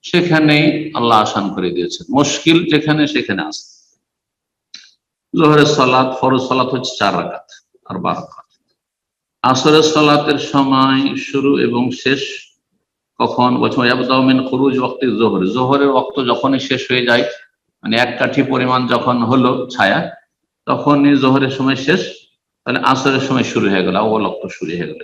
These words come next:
এটি অধিকাংশ আইম্মা ইকরামদের মত, শাফেঈ, মালিকি, হাম্বলি, আহলে হাদিস, মুহাদ্দিসিন ইকরাম, ফুকাহা, সবার মত। একমাত্র হানাফি মযহাব বলছেন, "না, আসরের সময় শুরু হবে যখন দুই কাঠি পরিমাণ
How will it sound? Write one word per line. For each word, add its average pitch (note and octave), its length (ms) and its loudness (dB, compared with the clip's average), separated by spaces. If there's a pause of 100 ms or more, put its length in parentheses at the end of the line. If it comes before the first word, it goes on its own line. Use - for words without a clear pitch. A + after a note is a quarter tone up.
(100)
এটি C3 340 0
অধিকাংশ B2+ 540 0
আইম্মা B2 300 0
ইকরামদের A#2+ 360 -2
মত, G#2 200 -2 (480)
শাফেঈ, A#2+ 440 0
মালিকি, A#2 440 2
হাম্বলি, A#2+ 420 0
আহলে A2 280 2
হাদিস, G#2+ 340 -4
মুহাদ্দিসিন A#2 500 -2
ইকরাম, G#2+ 320 -2
ফুকাহা, F#2 380 -2
সবার C3 460 2
মত। G#2 280 -2
একমাত্র A#2 420 -4
হানাফি A#2+ 320 -2
মযহাব B2+ 400 -2 (760)
বলছেন, A2 240 0
"না, B2+ 200 2
আসরের A#2+ 580 2
সময় C#3 360 0
শুরু C3+ 300 -2
হবে C#3 220 0
যখন C3 400 -2
দুই E3+ 260 2
কাঠি C#3 300 0
পরিমাণ G2+ 380 -6